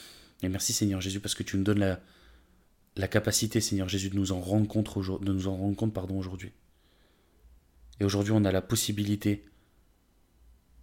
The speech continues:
de nous rendre compte du point auquel tu es patient envers nous et de vouloir manifester cette patience envers les autres.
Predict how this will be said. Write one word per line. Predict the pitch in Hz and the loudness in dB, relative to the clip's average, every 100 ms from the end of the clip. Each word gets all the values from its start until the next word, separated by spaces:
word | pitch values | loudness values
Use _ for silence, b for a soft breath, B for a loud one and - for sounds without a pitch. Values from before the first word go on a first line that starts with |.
| - _ _ _ _ _ _ _ _ _ | -20 _ _ _ _ _ _ _ _ _
de | 98 | 0
nous | 101 | 4
rendre | 101 113 | 4 4
compte | 123 117 | 2 2
du | 104 | 0
point | - 110 | 2 2
auquel | 101 107 | 4 0
tu | - | 0
es | 98 | 0
patient | - - 104 | 0 0 0
envers | 98 95 | 2 2
nous | 101 | 2
et | 98 | 2
de | |
vouloir | 95 101 98 | 0 0 2
manifester | 101 101 101 101 | 2 0 -2 -4
cette | - - | -4 -6
patience | 92 90 - | -6 -4 -6
envers | 90 85 | -8 -8
les | 85 | -10
autres. | 90 - | -10 -14